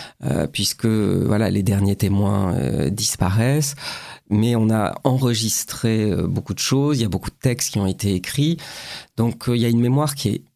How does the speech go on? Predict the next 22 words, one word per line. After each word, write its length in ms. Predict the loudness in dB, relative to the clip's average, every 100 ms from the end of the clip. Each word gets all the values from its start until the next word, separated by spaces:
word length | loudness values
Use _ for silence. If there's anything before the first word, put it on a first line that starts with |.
| -10
riche, 640 | -2 0 0 0 -2 -4 _ _ _ _ -6
<clears throat> 120 | -2 0
dense, 460 | 2 2 0 0
avec 280 | 0 0 0
laquelle 380 | -2 0 0 0
les, 180 | 0 0
les 220 | 0 0
écrivains 400 | -2 0 2 2
aujourd'hui 640 | 0 0 0 2 2 2
ont, 440 | 2 2 2 2
euh, 120 | 0 -2 -2
à 140 | 0 0
écrire. 440 | 0 0 0 -4 -12 -16 -14 -14 -14 -16 -4
Euh, 580 | 0 2 2 0 0 0 -2 -4 -10 _ _ -2
et 80 | 2
donc 200 | 2 2
là, 100 | 0
pour 300 | -2 0 2
l'instant, 340 | 2 2 0
effectivement, 380 | 0 0 0 2
on 80 | 2
a 180 | 0